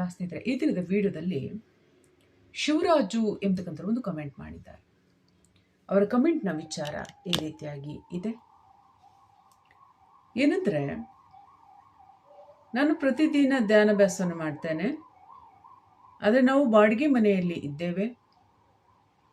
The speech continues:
ಧ್ಯಾನಾಭ್ಯಾಸವನ್ನು ಮಾಡೋದ್ರಿಂದ ನಮ್ಗೆ ಪ್ರಗತಿ, ನನಗೆ ಪ್ರಗತಿ ಕಾಣಿಸ್ತಾ ಇಲ್ಲ. ಒಂದು ಮನೆಯಿಂದ ಒಂದು ಮನೆಗೆ ಬದಲಾವಣೆಯನ್ನ ಮಾಡ್ತೇವೆ.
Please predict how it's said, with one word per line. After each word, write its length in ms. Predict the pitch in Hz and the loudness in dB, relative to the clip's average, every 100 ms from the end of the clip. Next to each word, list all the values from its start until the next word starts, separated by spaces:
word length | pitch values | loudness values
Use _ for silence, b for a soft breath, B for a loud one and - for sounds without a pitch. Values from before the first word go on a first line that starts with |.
| _ - 180 | _ -8 0
ಧ್ಯಾನಾಭ್ಯಾಸವನ್ನು 720 | 226 269 254 277 254 254 226 | 4 6 8 6 6 2 4
ಮಾಡೋದ್ರಿಂದ 540 | 214 202 185 175 170 240 | 4 4 2 -2 -2 0
ನಮ್ಗೆ 340 | 233 196 185 | 2 0 -2
ಪ್ರಗತಿ, 580 | - 196 190 214 220 - | -2 -2 0 -2 -2 -4
ನನಗೆ 340 | 196 185 185 180 | 0 0 0 -2
ಪ್ರಗತಿ 460 | 185 202 196 196 | 0 0 0 -4
ಕಾಣಿಸ್ತಾ 500 | 180 170 190 190 - | -4 -2 -2 0 0
ಇಲ್ಲ. 240 | 196 185 196 208 _ _ _ _ _ _ _ _ _ _ - | 2 2 0 -2 _ _ _ _ _ _ _ _ _ _ 0
ಒಂದು 200 | 233 240 | 4 6
ಮನೆಯಿಂದ 340 | 285 277 269 262 | 6 6 6 4
ಒಂದು 240 | 247 226 | 4 4
ಮನೆಗೆ 300 | 220 214 202 | 4 4 2
ಬದಲಾವಣೆಯನ್ನ 680 | 190 180 190 202 202 196 196 | 2 2 4 4 4 2 0
ಮಾಡ್ತೇವೆ. 640 | 185 180 180 180 180 | 0 -2 -2 -2 -4